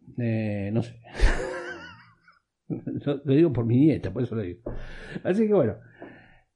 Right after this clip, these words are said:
porque no voy al colegio, me dije. <laughs> Qué contestación. Así que bueno,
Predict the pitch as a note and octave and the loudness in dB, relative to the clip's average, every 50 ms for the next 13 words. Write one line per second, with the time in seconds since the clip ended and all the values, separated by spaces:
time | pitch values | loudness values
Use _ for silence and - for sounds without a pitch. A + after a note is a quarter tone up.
0 | _ - D3 D3+ E3+ E3+ G3 G3 G3 F#3 E3 F3 F3 E3+ D3+ B2 - - F#2 E2 | _ -2 2 4 6 8 10 10 10 8 8 6 8 8 8 6 4 2 -4 -4
1 | F2 F#2+ - - - - - - - - - - - - - - _ _ _ _ | -2 -4 -4 -2 -2 -4 -2 -2 -4 -6 -8 -12 -14 -16 -20 -20 _ _ _ _
2 | _ _ _ _ _ - - D#3 - F3+ F3+ - - G2+ F#2+ - - - - D2+ | _ _ _ _ _ -20 -10 -4 -4 -4 -4 -2 -4 -4 -4 -4 -6 -6 -6 -10
3 | - - G#2+ F2 - _ _ _ _ _ _ _ - - - - - - - E3 | -10 -10 -12 -14 -14 _ _ _ _ _ _ _ -20 -20 -20 -20 -16 -10 -6 -2
4 | G#3+ B3 A#3+ A3 F3 B2+ G2+ - - | 0 4 6 6 6 6 4 0 -6